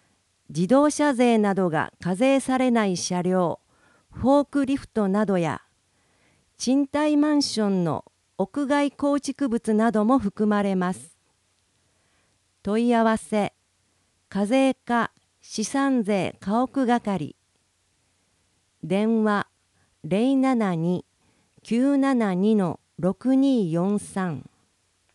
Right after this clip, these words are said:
水質改善にご協力お願いします。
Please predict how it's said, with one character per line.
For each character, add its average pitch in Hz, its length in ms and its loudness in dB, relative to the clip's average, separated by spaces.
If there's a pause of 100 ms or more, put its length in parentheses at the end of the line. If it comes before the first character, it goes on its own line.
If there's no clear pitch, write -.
(2500)
水 294 420 0
質 311 340 -2
改 294 300 2
善 220 340 4
に 185 220 0 (180)
ご 180 160 0
協 285 360 4
力 262 420 0
お 208 100 2
願 226 420 2
い 220 60 -2
し - 180 -4
ま 208 260 0
す。 - 360 -20